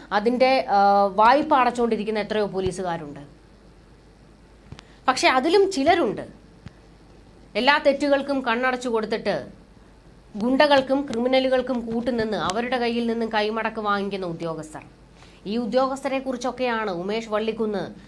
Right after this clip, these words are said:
ആ, നാളുകൾക്ക് മുൻപ് പിണറായിക്ക് മുൻപിൽ, ആ, അവതരിപ്പിച്ചത്. ആ കത്ത് മുഴുവൻ ഒന്ന് വായിച്ചു നോക്കാൻ പോലും പിണറായി വിജയൻ തയ്യാറായില്ല. അപ്പോൾ ഈ പോലീസിലെ ഒരു വിഭാഗം എന്നും ക്രിമിനലുകളായി തന്നെ മുൻപോട്ട് പോകട്ടെ എന്നാണോ പിണറായി വിജയൻ, ആഭ്യന്തരം ഭരിക്കുന്ന മന്ത്രി, കരുതുന്നത്?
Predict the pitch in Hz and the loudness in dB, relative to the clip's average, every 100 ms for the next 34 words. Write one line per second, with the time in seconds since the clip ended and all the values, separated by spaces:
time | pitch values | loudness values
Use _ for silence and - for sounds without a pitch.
0 | - - - 180 190 180 - 190 214 247 | -20 -20 -6 -2 0 -2 -4 0 4 6
1 | 262 294 294 269 254 247 226 170 208 214 | 6 6 4 -2 -2 0 0 0 0 2
2 | 220 220 226 214 208 208 269 - 180 190 | 2 2 -2 -4 -2 -2 -4 -6 -2 2
3 | 190 190 - 190 208 214 208 175 160 135 | 2 2 0 -2 0 0 0 -6 -8 -12
4 | 120 - - - - - - - - - | -16 -20 -20 -20 -20 -20 -20 -20 -20 -12
5 | - 214 233 247 240 330 285 277 330 349 | 0 2 4 2 4 2 4 4 6 6
6 | 302 277 240 254 294 302 285 277 269 254 | 6 6 8 8 6 4 4 4 2 2
7 | 254 240 226 220 226 226 220 220 214 185 | -2 -2 -2 0 0 0 -2 -2 -2 -2
8 | 190 185 165 147 135 120 247 330 330 302 | 0 0 -2 -6 -8 -4 4 4 4 2
9 | 302 285 320 330 330 294 254 269 220 220 | 4 4 4 2 4 4 4 2 0 4
10 | 233 226 170 160 220 277 294 - 233 240 | 4 4 -2 -2 0 2 0 0 -2 0
11 | 294 302 294 269 262 254 240 233 214 214 | 2 2 4 4 2 2 0 0 0 0
12 | 240 214 214 202 214 220 202 190 185 156 | 0 0 0 0 0 0 0 -2 -2 -6
13 | 185 196 202 196 185 170 147 156 180 208 | -4 -2 -2 -2 -4 -6 -6 -6 -4 -2
14 | 214 214 180 196 202 202 180 190 202 175 | -2 -2 -4 -4 -4 -4 -4 -4 -4 -4
15 | 185 175 175 160 147 139 - | -6 -6 -6 -8 -10 -14 -18